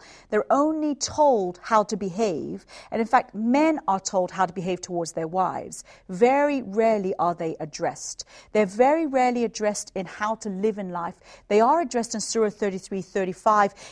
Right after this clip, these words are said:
in their position before God in doing righteous deeds, but when it comes to actually how they are to live,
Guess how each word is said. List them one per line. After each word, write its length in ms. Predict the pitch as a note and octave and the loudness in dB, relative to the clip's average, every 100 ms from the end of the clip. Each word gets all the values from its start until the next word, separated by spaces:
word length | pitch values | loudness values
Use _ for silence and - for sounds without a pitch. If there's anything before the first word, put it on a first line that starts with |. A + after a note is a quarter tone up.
| - | 2
in 180 | A#3 A3 | 4 6
their 100 | A3 | 4
position 520 | G#3+ G#3 G#3+ B3 C4 | 4 0 0 0 -2
before 340 | A3 G3+ G#3 F#3 | -4 -2 0 2
God 320 | G3+ G3 G3 | 2 2 0
in 220 | B3+ D#4+ | -2 -2
doing 240 | C#4+ G#3+ F#3+ | -2 -4 -4
righteous 340 | F3 - E3 | -6 -6 -8
deeds, 320 | - F3+ E3 - - - | -6 -6 -6 -12 -14 -6
but 80 | E3+ | 0
when 180 | A3+ | 2
it 140 | A3+ - | 0 -2
comes 320 | - D4+ D#4+ | -4 -4 -2
to 120 | C#4 - | -4 -6
actually 380 | - A3 - A3+ | -6 -8 -6 -6
how 260 | G3 - G#3+ | -4 2 2
they 180 | G#3 G#3 | 2 -2
are 160 | F#3 F#3+ | 0 -2
to 140 | - | -2
live, 340 | F#3+ A#3 D#4 | -4 0 0